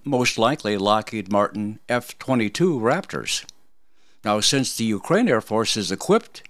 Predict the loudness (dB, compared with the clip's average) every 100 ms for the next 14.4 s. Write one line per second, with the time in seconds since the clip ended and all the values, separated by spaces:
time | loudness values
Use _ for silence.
0 | -20 -6 -4 -2 2 2 2 0 0 0
1 | 0 0 0 2 -2 -4 -12 -4 -2 -2
2 | -2 0 2 0 0 0 2 2 2 2
3 | 4 2 2 0 0 0 -6 -10 -20 -2
4 | -2 0 -2 0 0 0 0 -2 -6 -20
5 | -20 -20 -20 -4 -4 0 2 4 4 6
6 | 6 6 2 0 0 2 0 2 -2 -2
7 | 0 0 0 -2 -6 0 2 4 2 4
8 | 2 2 2 2 2 2 2 0 0 0
9 | 2 0 -2 -4 -4 -8 -18 -20 -20 -20
10 | -20 -20 -12 -8 -6 -6 0 2 2 2
11 | 2 2 -2 -6 0 2 4 2 0 0
12 | 2 0 0 -4 -6 -18 -2 0 2 2
13 | 0 -4 -4 -2 0 0 -2 -2 0 0
14 | -2 -4 -4 -12